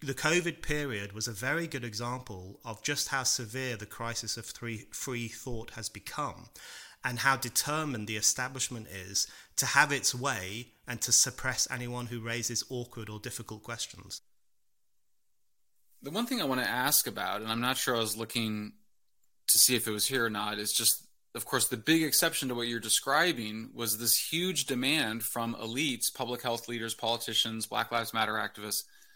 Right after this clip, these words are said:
Speaker 2: that you must violate the lockdowns by going into the streets and protesting an alleged increase in police brutality and police violence and racism.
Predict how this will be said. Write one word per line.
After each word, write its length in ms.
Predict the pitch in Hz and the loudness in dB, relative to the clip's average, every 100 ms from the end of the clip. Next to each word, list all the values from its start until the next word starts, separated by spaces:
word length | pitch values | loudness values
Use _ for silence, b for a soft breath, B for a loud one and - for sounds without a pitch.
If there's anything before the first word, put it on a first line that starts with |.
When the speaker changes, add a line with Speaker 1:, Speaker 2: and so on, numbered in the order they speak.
| b b | b b
Speaker 2:
that 120 | 120 | 0
you 100 | 131 | 2
must 380 | 147 151 175 - | 4 4 6 4
violate 460 | 131 123 120 120 117 | 4 4 4 2 -2
the 80 | 113 | -2
lockdowns 840 | 120 131 - 110 104 110 110 - - _ _ _ - - | 0 0 0 -2 -2 0 0 0 -4 _ _ _ -20 0
by 140 | 123 | 4
going 260 | 123 147 147 | 6 6 6
into 200 | 147 139 | 2 2
the 80 | 139 | 4
streets 500 | - 196 196 - 107 | 4 4 2 2 0
and 180 | 120 | -2
protesting 540 | - 139 139 135 - 135 | 0 0 4 2 2 0
an 80 | 120 | 0
alleged 360 | 117 120 117 110 | 2 2 0 -2
increase 500 | 117 120 123 117 117 | -4 -4 -2 0 0
in 80 | |
police 240 | 110 123 117 | -4 -2 -2
brutality 800 | 120 113 131 139 127 104 104 107 | -2 0 4 4 2 -4 -8 -10
and 120 | 110 | -10
police 280 | 110 113 - | -8 -6 2
violence 440 | 120 123 110 - | 2 2 -2 -6
and 120 | 107 | -4
racism. 680 | 113 123 - 107 - - | -2 0 0 -2 -8 -8